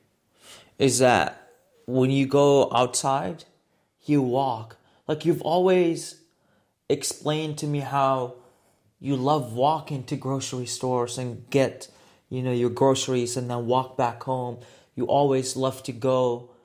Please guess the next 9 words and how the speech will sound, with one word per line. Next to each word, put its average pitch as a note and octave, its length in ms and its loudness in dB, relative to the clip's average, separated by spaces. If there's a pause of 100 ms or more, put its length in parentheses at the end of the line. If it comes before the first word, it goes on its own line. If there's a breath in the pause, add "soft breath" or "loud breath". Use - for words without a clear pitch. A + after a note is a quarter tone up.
(260 soft breath)
and A#2+ 180 -8
do B2+ 120 -4
shopping, B2 680 -2
but A#2+ 160 -6
walking B2 640 -2
in-, B2 220 -8 (100)
instead B2 420 -6
of, A#2 140 -4
like, A#2 220 -2